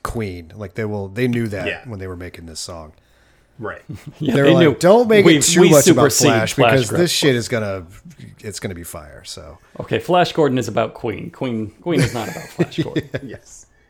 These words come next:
Speaker 2: And I think if you found, like, a kid who's getting into guitar who didn't know who Queen was, and you said, "Oh, okay, here's a song with some sweet guitar," like, they don't ironically think it's the raddest shit ever.
Speaker 1: Yeah.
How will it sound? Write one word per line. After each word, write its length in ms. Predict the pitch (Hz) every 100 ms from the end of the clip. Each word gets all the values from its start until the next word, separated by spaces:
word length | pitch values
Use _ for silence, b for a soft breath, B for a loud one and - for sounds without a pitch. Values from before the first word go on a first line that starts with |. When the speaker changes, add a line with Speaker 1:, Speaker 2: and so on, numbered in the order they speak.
| -
Speaker 2:
And 120 | 135
I 60 | 143
think 180 | 208
if 80 | 196
you 100 | 175
found, 260 | 175 151 139
like, 120 | 131
a 80 | 117
kid 260 | - 131
who's 300 | 123 110 92 - -
getting 240 | 143 131 120
into 160 | 107
guitar 400 | 113 - 120 120
who 100 | 110
didn't 220 | 107 113
know 80 | 104
who 100 | 110
Queen 300 | 107 131 113
was, 360 | 107 107 101 -
and 120 | 135 113
you 80 |
said, 220 | 107 120 -
"Oh, 120 | 151
okay, 200 | - 117
here's 160 | 127 123
a 60 | 120
song 380 | 110 95 87 _ _ _ _ _ _ _ _ -
with 160 | 131 -
some 200 | 131 101
sweet 260 | - 101 117
guitar," 340 | - 113 98
like, 260 | 90 92 _
they 140 | 139 147
don't 160 | 139
ironically 480 | 135 123 120 117 120
think 220 | 101 123 104
it's 140 | -
the 80 | 107
raddest 240 | 98 87
shit 220 | - 107 82
ever. 260 | 76 - _ -
Speaker 1:
Yeah. 280 | 113 92